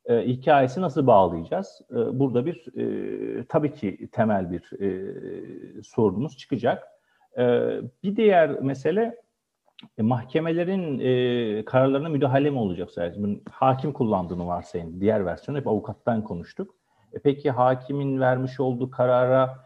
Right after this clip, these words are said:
müdahale edemezsiniz yani. Hani bu her türlü yasaktır yani. E, peki yapay zeka size şunu söylüyor. Ba-, uyap'ta bir tane daha ekran koydunuz.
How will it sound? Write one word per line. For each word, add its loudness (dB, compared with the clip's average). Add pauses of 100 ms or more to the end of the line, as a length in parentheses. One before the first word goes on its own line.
(140)
müdahale 6
edemezsiniz -2
yani. -6
Hani -4
bu -2
her -2
türlü 0
yasaktır -4
yani. -6
E, -18
peki 0
yapay 4
zeka 0
size -6
şunu -6
söylüyor. -2
Ba-, 6
uyap'ta 0
bir -2
tane -2
daha 4
ekran 0
koydunuz. 0